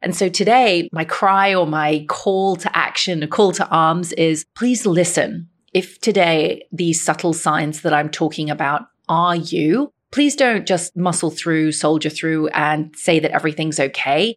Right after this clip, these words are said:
Do something to look after yourself. You are one hundred percent worth it. So with that,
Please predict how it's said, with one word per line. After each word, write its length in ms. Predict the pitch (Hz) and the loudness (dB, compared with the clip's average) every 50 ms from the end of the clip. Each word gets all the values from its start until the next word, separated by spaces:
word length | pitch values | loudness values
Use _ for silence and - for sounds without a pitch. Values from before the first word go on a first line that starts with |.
| _ - 156 | _ -10 -4
Do 240 | 135 175 202 240 233 | 0 2 2 2 0
something 520 | 208 - 226 214 202 208 - 226 233 240 226 | 0 -2 -4 -4 -4 -4 -4 -4 -4 -4 -2
to 120 | - 196 | -2 0
look 180 | 156 165 165 - | 0 0 0 0
after 320 | 143 147 151 - - - | 0 0 -2 -4 -6 -4
yourself. 640 | 143 139 143 - - - - - - - - - | -4 -4 -4 -6 -6 -6 -6 -6 -8 -10 -12 -6
You 180 | 175 175 180 - | -2 0 0 2
are 300 | - 165 165 160 156 - | 4 4 4 2 2 0
one 340 | 165 160 156 165 180 180 185 | -2 -4 -2 0 0 0 -2
hundred 580 | 185 - - 175 170 165 156 160 156 156 - - _ _ | -2 -2 -2 0 0 0 0 0 0 0 -2 -4 _ _
percent 520 | - 175 165 - - 151 143 - 160 - - _ _ _ - | -6 -4 -4 -2 -4 -4 -4 -4 -6 -8 -10 _ _ _ -8
worth 400 | 190 165 156 147 - - - - | -2 0 2 2 2 0 -2 -2
it. 340 | 87 - - - - - - _ _ _ _ _ _ _ - | -4 -2 -2 -6 -10 -12 -12 _ _ _ _ _ _ _ -4
So 180 | - - 185 | 0 2 2
with 320 | 170 - 180 202 247 226 208 | 2 2 2 2 2 2 2
that, 380 | - 151 160 196 262 262 - | 2 2 2 2 0 -4 -8